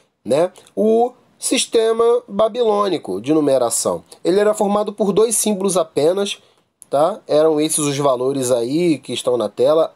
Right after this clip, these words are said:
um e dez, e eles utilizavam esses símbolos até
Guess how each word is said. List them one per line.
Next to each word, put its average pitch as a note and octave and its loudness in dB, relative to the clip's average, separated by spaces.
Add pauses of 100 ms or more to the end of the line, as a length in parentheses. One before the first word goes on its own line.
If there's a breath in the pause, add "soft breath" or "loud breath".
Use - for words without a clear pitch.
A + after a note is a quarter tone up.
um G3 2
e C3+ 0
dez, C3 0 (400 loud breath)
e A#3 -4 (580 soft breath)
eles A3+ 0
utilizavam G#3 0
esses F#3+ -2
símbolos F#3+ 0
até G#3 -4